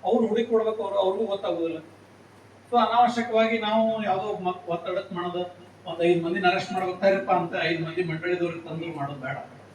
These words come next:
ಅದಕ್ಕೆ ನೀವೇನ್ ಮಾಡ್ಬೇಕು, ನೀವು ಕಂಟ್ರೋಲ್ನಾಗ ಇರುವಂತವ್ರಿಗೆನ ನೀವು ವಾಲಂಟಿಯರ್ಸ್ ಮಾಡ್ಬೇಕು. ವಾಲಂಟಿಯರ್ಸ್ ಮಾಡಿ ಒಂದು ಗಣಪತಿ ಮಂಡಳಿದವರು ಒಂದು ಹತ್ತು ಮಂದಿ ಲಿಸ್ಟ್ ಕೊಟ್ಟು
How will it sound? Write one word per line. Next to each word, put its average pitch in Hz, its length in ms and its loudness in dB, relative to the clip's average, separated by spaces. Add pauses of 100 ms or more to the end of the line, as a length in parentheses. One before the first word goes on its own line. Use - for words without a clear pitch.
(140)
ಅದಕ್ಕೆ 202 220 -6
ನೀವೇನ್ 208 420 -2
ಮಾಡ್ಬೇಕು, 196 240 -6
ನೀವು 220 220 -4
ಕಂಟ್ರೋಲ್ನಾಗ 202 460 -6
ಇರುವಂತವ್ರಿಗೆನ 185 680 -4
ನೀವು 185 280 -6
ವಾಲಂಟಿಯರ್ಸ್ 147 560 -6
ಮಾಡ್ಬೇಕು. 139 1160 -16
ವಾಲಂಟಿಯರ್ಸ್ 208 480 -4
ಮಾಡಿ 208 160 2
ಒಂದು 202 260 0
ಗಣಪತಿ 196 480 0
ಮಂಡಳಿದವರು 190 540 -2
ಒಂದು - 180 -4
ಹತ್ತು 185 240 -2
ಮಂದಿ 185 220 2
ಲಿಸ್ಟ್ 170 340 0
ಕೊಟ್ಟು - 460 -10